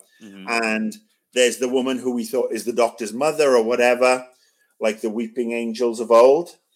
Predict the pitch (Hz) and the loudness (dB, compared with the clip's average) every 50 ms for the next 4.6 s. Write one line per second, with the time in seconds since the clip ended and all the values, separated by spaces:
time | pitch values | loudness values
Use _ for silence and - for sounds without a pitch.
0 | _ - 104 101 104 107 110 117 127 143 156 180 _ _ 82 85 92 92 98 113 | _ -20 -20 -20 -18 -16 -16 -16 -18 -20 _ _ _ _ -20 -20 -20 -20 -18 -18
1 | 135 175 220 _ _ _ _ _ _ - 131 120 117 113 113 113 113 110 117 120 | -18 -20 -20 _ _ _ _ _ _ -8 -6 -4 -2 -2 -2 -2 -4 -4 -2 0
2 | 113 113 113 110 - - - _ _ _ _ _ - 110 110 - - 127 120 117 | 0 0 0 -2 -6 -16 -20 _ _ _ _ _ -8 -8 -8 -6 -6 -4 -4 -2
3 | 110 110 104 101 104 113 113 110 110 110 104 104 107 104 107 135 147 156 - - | -2 -4 -4 -2 0 4 4 6 6 6 4 0 -4 -4 -2 -4 -4 -4 -6 -6
4 | 131 117 110 - 107 101 110 107 104 101 104 104 | -8 -8 -6 -8 -6 -4 -2 0 0 -2 -2 -4